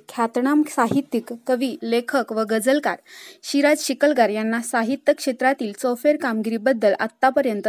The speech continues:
चौदा पुरस्कार मिळाले आहेत. त्यातील बारा पुरस्कार सन दोन हजार बावीस मधील अवघ्या पाच महिन्यात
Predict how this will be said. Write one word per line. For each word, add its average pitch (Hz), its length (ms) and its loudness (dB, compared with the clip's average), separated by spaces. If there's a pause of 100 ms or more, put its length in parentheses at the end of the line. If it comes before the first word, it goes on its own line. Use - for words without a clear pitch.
(140)
चौदा 240 280 0
पुरस्कार 226 480 -2
मिळाले 208 380 0
आहेत. 196 280 -2 (540)
त्यातील 302 320 4
बारा 247 320 6
पुरस्कार 285 540 2
सन 254 400 -2
दोन 247 220 0
हजार 285 260 2
बावीस 226 400 0
मधील 233 280 -2
अवघ्या 247 320 -2 (120)
पाच 269 260 0
महिन्यात 240 280 0